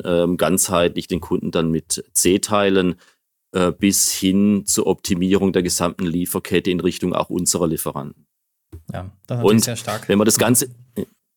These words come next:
Speaker 1: ja, vielleicht noch ein, noch ein Wort. Das ganze Thema Fachkräftemangel ist allgegenwärtig. Ähm, wir haben damit zu kämpfen, unsere Kunden haben damit zu kämpfen.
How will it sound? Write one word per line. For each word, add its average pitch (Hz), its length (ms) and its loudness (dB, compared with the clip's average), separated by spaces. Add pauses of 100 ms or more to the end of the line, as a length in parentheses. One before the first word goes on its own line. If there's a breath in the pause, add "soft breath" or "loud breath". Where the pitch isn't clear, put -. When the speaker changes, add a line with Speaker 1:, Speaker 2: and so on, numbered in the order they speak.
(220)
Speaker 1:
ja, 95 320 2
vielleicht 104 160 2
noch 101 120 4
ein, 101 440 0
noch 95 120 0
ein 95 200 0
Wort. 98 200 0 (240 loud breath)
Das - 120 0
ganze 104 260 2
Thema 107 280 2
Fachkräftemangel 101 720 0
ist 92 140 0
allgegenwärtig. 90 960 0
Ähm, 92 400 2
wir 104 120 4
haben 110 120 4
damit 104 200 4
zu 98 120 0
kämpfen, 101 400 0
unsere 95 180 -2
Kunden 104 300 0
haben 95 180 2
damit 95 220 2
zu 101 120 0
kämpfen. 92 460 0